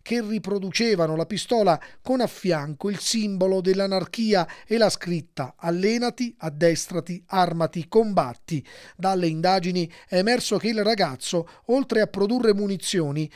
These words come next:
aveva intenzione di diffondere attivamente le armi all'interno del movimento anarchico, soprattutto nelle frange più estreme,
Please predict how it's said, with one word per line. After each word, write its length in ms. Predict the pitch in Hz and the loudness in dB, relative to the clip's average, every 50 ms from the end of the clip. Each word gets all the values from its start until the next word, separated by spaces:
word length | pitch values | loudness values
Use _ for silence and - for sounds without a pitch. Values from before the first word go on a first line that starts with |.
| - - - | -20 -18 -8
aveva 320 | - 175 180 240 262 240 240 | -6 -2 0 0 2 2 2
intenzione 840 | 233 220 - 240 233 214 170 - - 180 156 147 143 139 147 151 151 | 2 2 -2 -4 -4 -2 -4 -2 0 0 0 0 -2 -2 -4 -4 -4
di 140 | 151 185 196 | -4 -6 -2
diffondere 680 | 196 226 190 - - 233 214 185 170 165 165 156 170 | -2 -2 -4 -2 0 0 0 0 2 0 0 2 2
attivamente 800 | 170 165 - 214 202 208 220 202 165 151 147 139 - 165 156 - - - - - | 0 0 -2 -2 0 0 2 2 0 -2 -2 0 0 -2 -2 -2 -6 -18 -20 -6
le 160 | - 190 208 | 2 4 4
armi 300 | 226 247 262 262 262 247 | 6 4 2 0 0 0
all'interno 600 | 220 214 196 202 196 190 170 240 247 254 254 254 233 | 0 0 0 -2 -4 0 2 4 4 4 4 0 0
del 140 | 202 208 208 | 0 0 -2
movimento 540 | 208 208 202 214 214 240 247 233 - 233 | -2 -2 -2 -2 -2 -2 -2 0 0 0
anarchico, 680 | 233 214 190 165 151 147 - - 185 - 175 165 143 - - - - - | 2 2 0 -2 -4 -6 -4 -6 -2 4 4 4 4 2 -6 -16 -20 -20
soprattutto 760 | - - - 240 - 247 226 - - 185 160 147 139 - - 180 | -6 -2 -2 0 2 0 -2 -2 -2 -4 -4 -4 -6 -6 -4 -2
nelle 220 | 180 190 208 208 | -2 0 0 0
frange 380 | 202 - 226 233 240 226 226 220 | 0 0 -2 -2 0 0 -2 -2
più 140 | - 240 240 | 0 0 0
estreme, 560 | 226 - - - 214 190 160 151 151 147 | 0 0 0 2 4 4 4 4 2 -2